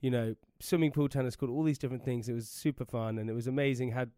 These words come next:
my brothers and sisters all there, and my dad divorced my mum, his second marriage. And my mu-, and I was,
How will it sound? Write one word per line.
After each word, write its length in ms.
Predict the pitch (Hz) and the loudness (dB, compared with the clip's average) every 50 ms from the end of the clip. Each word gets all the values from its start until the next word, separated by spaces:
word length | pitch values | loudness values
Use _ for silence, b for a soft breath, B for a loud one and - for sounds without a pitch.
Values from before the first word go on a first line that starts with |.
| _ - | _ -6
my 160 | 131 131 127 | -4 -4 -2
brothers 200 | 117 147 143 131 127 | 0 0 0 0 0
and 60 | 117 | -2
sisters 340 | - 127 110 - 127 120 123 | -4 -6 -6 -6 -6 -4 -2
all 100 | 135 135 | -2 -2
there, 300 | 123 127 120 117 113 110 - _ B B B B B B B B - | -2 -2 -4 -4 -6 -8 -12 _ B B B B B B B B -2
and 760 | 151 156 156 160 156 151 151 147 147 147 147 143 143 135 - - _ - | 2 4 6 6 6 8 6 6 6 6 4 2 0 -2 -8 -12 _ -4
my 160 | 147 156 147 147 | 0 2 2 4
dad 220 | 139 165 160 156 | 4 4 4 4
divorced 240 | 147 143 147 135 - | 2 0 -4 -2 0
my 120 | 147 139 | 0 0
mum, 340 | 139 147 147 127 123 135 170 202 _ _ - - - - | 0 0 0 0 -2 -4 -6 -12 _ _ -20 -16 -8 -4
his 180 | 139 127 120 | -4 -4 -2
second 300 | - - 151 131 - 131 | -2 -4 -4 -4 -4 -4
marriage. 440 | 120 117 113 117 135 139 - - - _ b b b b b b b b b b b b | -4 -2 -2 -4 -6 -8 -12 -20 -20 _ b b b b b b b b b b b b
And 760 | - 143 139 135 131 131 131 127 127 127 131 131 131 127 - - - _ - - | 0 2 4 4 4 4 4 4 4 4 2 0 0 -2 -6 -10 -14 _ -10 -4
my 300 | 147 143 143 139 135 131 | 0 4 4 6 6 6
mu-, 360 | 131 135 143 151 151 151 143 - | 6 6 6 6 6 6 4 2
and 200 | - 139 139 139 | -2 0 2 4
I 120 | 139 139 | 4 6
was, 400 | 139 139 139 131 123 - - - | 6 6 4 2 0 -4 -8 -12